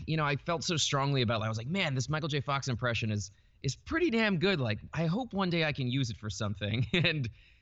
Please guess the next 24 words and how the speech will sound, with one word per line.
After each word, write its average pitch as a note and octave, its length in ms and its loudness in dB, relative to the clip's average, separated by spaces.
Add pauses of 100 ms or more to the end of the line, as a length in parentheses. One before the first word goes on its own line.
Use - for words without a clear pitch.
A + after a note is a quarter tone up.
(160)
it's - 480 -10
crazy D#3+ 600 2
that C3+ 140 2
I C3 100 2
actually B2+ 320 -2
got C3 140 0
to A#2+ 60 -4
use A#2+ 220 0
it A2+ 100 2
in G2 240 0 (540)
the C3 100 4
best B2+ 380 2
way A#2+ 200 0
possible. G#2+ 640 -4
You G#2+ 80 2
know, A#2 80 4
if A2 100 0
I C3 80 2
never B2 340 4
voiced A2 300 0
Marty G#2+ 320 2
McFly G2 400 0
again, G#2 380 0
or F2 220 -2